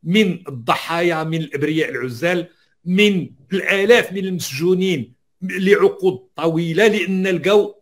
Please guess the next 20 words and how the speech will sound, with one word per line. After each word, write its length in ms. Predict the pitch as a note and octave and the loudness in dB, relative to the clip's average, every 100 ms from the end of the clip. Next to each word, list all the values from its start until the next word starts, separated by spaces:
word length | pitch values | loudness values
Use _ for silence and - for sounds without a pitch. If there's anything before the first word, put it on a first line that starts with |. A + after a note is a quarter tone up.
| E3+ | -4
روسهم 360 | F3 - F3 | -4 -2 -4
تماك، 420 | F3+ F3 F3 B3 G#3+ | -4 -6 -4 -2 -2
ولأن 320 | F#3+ E3+ F#3 | -4 -4 -4
الدولة 420 | C#3+ A#2 F#3+ G3+ | -4 -4 -2 -4
كيخصها 600 | G#3+ D#3+ - - F3+ A3+ - _ _ - | -6 -14 -14 -8 -6 -6 -10 _ _ -12
تخلق 440 | - D#3+ D#3+ - _ - | -6 -2 -2 -4 _ -8
الإرهاب 760 | D#3 D#3 D#3 A#2+ D#3+ A3 A#3+ - _ - | -2 2 2 2 2 2 0 -12 _ -4
باش 300 | C3 F3+ - | -2 -2 -4
الناس 360 | D#3+ F#3+ - - _ | -6 -6 -6 -20 _
حتى 60 | C#4 | 0
حد 240 | - F#3+ | 0 -2
ما 100 | G#3 | -2
باقي 280 | G3 F3+ F#3+ F3 | -2 -2 -4 -8
يقول: 480 | C#3 A#3 C#4 - - _ _ - | -4 0 0 -2 -18 _ _ -2
"أح، 480 | A3+ F3+ - - - | 0 0 -4 -12 -6
أنا 180 | G3+ G3+ | -2 0
باغي 460 | F#3+ F#3+ A3+ A3 - | 0 0 0 -2 -6
نحتج 520 | E3+ - G#3 D3 C#3+ | -12 -10 -10 -8 -6
على 240 | D3 G3 E3 | -4 -6 -6
أنهم 500 | F#3 F#3 E3 G#3 | -4 -2 -2 -4